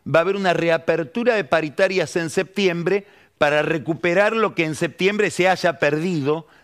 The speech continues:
respecto de la inflación, es decir, para que esta línea siga continuando, la celeste siga continuando al azul.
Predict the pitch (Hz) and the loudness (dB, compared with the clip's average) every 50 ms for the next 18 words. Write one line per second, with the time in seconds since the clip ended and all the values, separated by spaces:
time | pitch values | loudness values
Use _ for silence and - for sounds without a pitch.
0 | _ - - 143 135 - - 185 165 - 185 160 151 147 139 139 135 113 139 135 | _ -4 -2 -2 -2 0 -2 -2 -2 0 0 0 0 0 0 -2 -2 -2 -2 -2
1 | 123 143 139 113 107 110 120 120 107 160 165 - 151 135 131 131 - 165 180 160 | 0 0 -2 -2 -2 -2 -4 -2 -2 -4 -2 0 0 0 0 -2 -2 -2 -2 0
2 | - 202 196 185 190 196 208 202 190 175 - _ - - - 233 254 269 233 170 | 0 0 0 0 0 -2 -2 -2 -2 -4 -6 _ -20 -10 -6 -4 -2 0 0 0
3 | 120 127 123 117 98 120 117 123 120 113 101 98 90 87 80 - _ _ _ _ | 0 -2 -4 -4 -4 -4 -2 -2 -2 -2 -2 -4 -6 -6 -8 -8 _ _ _ _
4 | _ _ _ _ _ _ - 127 135 - - 151 175 226 226 226 - 202 147 - | _ _ _ _ _ _ 0 0 0 0 0 0 0 0 0 0 -2 -4 -4 -2
5 | 196 190 175 143 156 143 135 147 147 170 165 156 160 147 139 120 - 190 180 131 | -2 -2 0 -2 -2 -4 -4 -4 -4 -4 -2 0 0 0 -2 -2 -2 -2 -4 -4
6 | 98 71 - | -4 -6 -10